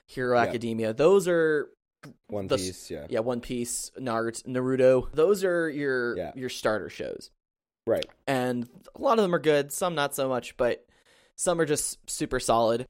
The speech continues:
Speaker 1: Uh, um, this, this is something you can recommend to people who would, who appreciate art.
Speaker 2: For sure.
Speaker 1: Like,
Speaker 2: Yeah.
Speaker 1: I want, I want you to start watching more anime, and, like, maybe I'll start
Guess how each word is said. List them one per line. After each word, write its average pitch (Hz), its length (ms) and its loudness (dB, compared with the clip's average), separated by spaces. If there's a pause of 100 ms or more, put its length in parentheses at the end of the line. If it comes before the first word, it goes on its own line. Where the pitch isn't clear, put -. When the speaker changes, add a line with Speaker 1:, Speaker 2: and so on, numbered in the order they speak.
Speaker 1:
Uh, 117 420 2 (380)
um, 113 460 -4
this, 180 400 0
this 180 260 -2
is 214 140 -4
something 196 500 -4 (120)
you 156 140 -8
can 156 120 -6
recommend 135 360 0
to 127 60 -4
people 143 280 -4
who 135 120 -6
would, 120 200 -6
who 139 140 -6
appreciate 131 440 -4
art. 120 260 -2
Speaker 2:
For 113 120 -4
sure. 98 260 -2 (200)
Speaker 1:
Like, 123 160 -2
Speaker 2:
Yeah. 92 120 -6 (380)
Speaker 1:
I 156 80 6
want, 170 400 0
I 143 80 6
want 147 280 2
you 170 100 -4
to 160 100 -6
start 151 240 2
watching 139 320 0
more 135 160 0
anime, 139 500 -4 (100)
and, 120 140 -6
like, 117 160 -8
maybe 123 320 -4
I'll 120 300 -8
start - 340 -4